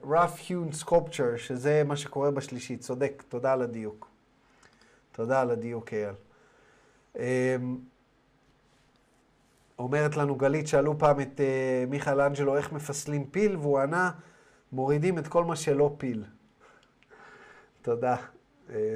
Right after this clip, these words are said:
תודה גלית. טוב, בואו נמשיך. אה, או-אה. מה, לא נסיים את זה היום, אה? טוב,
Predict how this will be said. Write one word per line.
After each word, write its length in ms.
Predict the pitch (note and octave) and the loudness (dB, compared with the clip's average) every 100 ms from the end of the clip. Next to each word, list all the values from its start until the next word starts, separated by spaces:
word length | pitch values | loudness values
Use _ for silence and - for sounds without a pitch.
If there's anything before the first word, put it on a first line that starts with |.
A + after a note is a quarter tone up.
| A2 | -6
תודה 300 | B2 A#2+ A#2 | -6 -2 -2
גלית. 400 | A2+ G#2+ G#2+ - _ | -2 -6 -10 -16 _
טוב, 260 | E3+ F3 - - - - - _ | 6 6 4 -12 -20 -20 -20 _
בואו 140 | C#3+ F#3 | 4 4
נמשיך. 500 | F3+ D3 F#3 - - - _ _ _ - | 4 2 0 0 -8 -18 _ _ _ -14
אה, 60 | C#3 C#3 C#3 C#3 C3+ C3+ C3+ C3+ C3 | -8 -6 -4 -4 -2 -2 -2 -4 -4
או-אה. 340 | C3 D#3 C#3 D#3 - - _ _ _ _ _ _ _ _ _ _ _ _ _ - | -4 0 2 0 -2 -18 _ _ _ _ _ _ _ _ _ _ _ _ _ -14
מה, 200 | B2 A#2 | -10 -8
לא 100 | B2 | -8
נסיים 400 | C3+ - C#3+ D#3 | -8 -6 -6 -6
את 80 | A#2+ | -6
זה 140 | G#2 | -6
היום, 240 | G#2 G#2 | -8 -10
אה? 60 | A2 D3 D3+ - _ _ _ _ _ | -10 -10 -12 -18 _ _ _ _ _
טוב, 200 | A#2 | -6